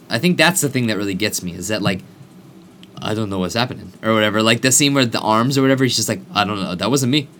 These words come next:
or whatever. Like, he just seems very, like, it almost makes me wonder if he's gonna just play this sort of, like, vessel character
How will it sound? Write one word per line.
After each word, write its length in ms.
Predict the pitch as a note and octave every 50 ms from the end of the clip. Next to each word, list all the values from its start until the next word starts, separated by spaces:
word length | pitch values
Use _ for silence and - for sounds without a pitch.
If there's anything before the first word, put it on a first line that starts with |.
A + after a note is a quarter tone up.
| - - -
or 60 | - G#2
whatever. 280 | G#2+ G2+ F#2+ F#2+ G2+
Like, 200 | G#2 G#2+ A2 G#2+
he 80 | C3+ D3
just 200 | B2+ - - -
seems 280 | - F3+ F3 F3 C3
very, 460 | A#2+ A2 C3 C3+ C3+ C#3 D3 D3 C#3+ C#3
like, 300 | C3 A2+ G#2 F#2+ - - - - - - - - - - - - - - - - - - -
it 140 | - - -
almost 340 | - C3 G3 A#3 A#3+ F3 D#3+
makes 200 | D#3 D3 B2+ -
me 80 | D3+ C#3+
wonder 240 | C3 C3 C3+ B2+ A#2+
if 100 | A#2 -
he's 200 | C#3 C3+ B2+ A#2+
gonna 180 | A#2+ B2+ A#2+ A2+
just 280 | G2+ A2 G#2+ - - - - - - - - -
play 360 | - - B2+ B2 A#2+ A#2+ A#2+
this 200 | G#2+ A2+ G#2+ -
sort 300 | - - A#2+ A2 G#2+ G#2
of, 160 | G2+ F#2 F2
like, 300 | F#2 F#2 F2 E2 - - - - - - - - - - - - - - - - - - - -
vessel 600 | F#2 G2 G2+ A2 A2+ A2 - - G#2 F2+ E2 D#2+ -
character 500 | - F#2+ F2 F2+ - - - - D#2+ E2